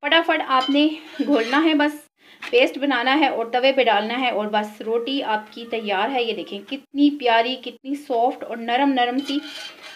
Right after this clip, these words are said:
और ठीक है, ये रोटी हमारी तैयार होगी। इसको उतार के हम रखते हैं किसी कपड़े पे और मैं आपको एक और रोटी, फ्लेम को हम स्लो ही रखेंगे। इसी तरह हम बीटर उठाएंगे थोड़ा सा और डालेंगे। रोटी को जितना आपने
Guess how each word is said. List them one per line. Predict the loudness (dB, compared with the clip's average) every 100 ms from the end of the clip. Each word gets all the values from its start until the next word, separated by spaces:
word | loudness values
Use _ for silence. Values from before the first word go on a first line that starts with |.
| -6
और | -4
ठीक | -4 -6
है, | -8 -6
ये | -2
रोटी | -2 -2
हमारी | -2 -2 -4
तैयार | -2 0 0
होगी। | -2 -2
इसको | -2 -6
उतार | -2 -2 -2
के | -4
हम | -4 -2 -2 -6 -6 -6 -6 -6
रखते | -6 -4 -2
हैं | 0
किसी | -2 -4
कपड़े | -6 -8 -6 -4
पे | -2 -4
और | -4 -4
मैं | -2
आपको | 0 0 0 -2 -2 -4 -6 2 2
एक | 4 2
और | 2
रोटी, | 2 -2 -6 -8 _ _ -18 -4
फ्लेम | -2 0
को | 0
हम | 0 -2
स्लो | -2 -2
ही | 0 0
रखेंगे। | -2 0 0 0
इसी | -2 -6
तरह | -4 -2
हम | -2 -6
बीटर | -8 -10
उठाएंगे | -10 -10 -10 -8 -6
थोड़ा | -6 -6
सा | -6 -8 -10 -20 -20 -20 -20 -20 -12
और | -6 -4 -2 -4 -6 -10 -12 -10
डालेंगे। | -8 -6 -6 -6 -4 -6 -12 -20 _ _
रोटी | -10 -10 -8
को | -8
जितना | -8 -12 -2
आपने | -2 -2 -4 -4